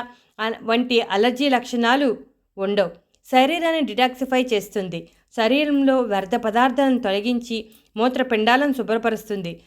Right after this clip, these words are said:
లివర్ పనితీరును మెరుగుపరుస్తుంది. ఇక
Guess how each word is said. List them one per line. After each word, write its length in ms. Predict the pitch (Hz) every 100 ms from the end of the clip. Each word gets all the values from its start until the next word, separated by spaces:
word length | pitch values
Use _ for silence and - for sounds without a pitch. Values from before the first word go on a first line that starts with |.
| _ -
లివర్ 260 | 226 269 269
పనితీరును 540 | 233 247 277 302 294
మెరుగుపరుస్తుంది. 840 | 226 202 226 247 233 233 214 185 170 165 _ _ _ _ _ _ _ _ _ _ -
ఇక 160 | 302